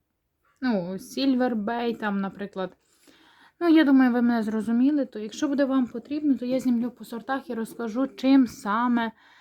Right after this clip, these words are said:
вони відрізняються. Дивіться, яка друга сторона листа. Просто як зіркове небо. Як зірочкове небо. Ну, просто, просто шикарні. Ось такі красотки,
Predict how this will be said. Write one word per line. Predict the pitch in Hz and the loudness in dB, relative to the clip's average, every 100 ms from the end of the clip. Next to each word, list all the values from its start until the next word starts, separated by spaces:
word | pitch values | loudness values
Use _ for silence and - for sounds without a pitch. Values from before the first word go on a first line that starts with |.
| - _ - | -20 _ -6
вони | 208 220 | -2 0
відрізняються. | 214 180 208 196 185 175 175 196 | -2 -4 -4 -2 -4 -6 -8 -8
Дивіться, | 202 226 220 | -6 -6 -6
яка | 202 226 214 - - - _ _ _ _ _ _ _ | -4 -2 -2 -4 -14 -20 _ _ _ _ _ _ _
друга | 214 220 208 | -6 -4 -4
сторона | - 214 202 208 202 - - | -6 -4 -2 0 -2 -6 -16
листа. | 196 185 165 190 180 - | -14 -12 -8 -6 -6 -8
Просто | 233 - | -10 -4
як | 220 214 220 | -4 -4 -4
зіркове | 185 220 208 233 233 220 | -4 -4 -4 -4 -2 2
небо. | 214 202 190 180 190 - _ _ _ _ _ _ _ _ 403 _ _ 415 _ 381 214 | 2 2 0 -4 -8 -14 _ _ _ _ _ _ _ _ _ _ _ _ _ _ -12
Як | 190 175 | -12 -12
зірочкове | 180 214 233 240 - - 226 247 226 233 | -8 -6 -4 -6 -10 -12 -6 -4 -4 0
небо. | 220 202 196 180 196 | 0 0 -4 -6 -6
Ну, | 190 | -6
просто, | - 220 226 - 196 | -8 -10 -10 -12 -18
просто | - 208 - 202 | -12 -14 -12 -16
шикарні. | - 190 160 185 190 190 - - _ _ _ _ _ _ _ _ _ _ - | -16 -16 -16 -16 -16 -18 -20 -20 _ _ _ _ _ _ _ _ _ _ -20
Ось | - | -20
такі | 214 262 | -16 -16
красотки, | 202 - 202 302 220 - - 214 | -14 -12 -12 -12 -12 -14 -16 -16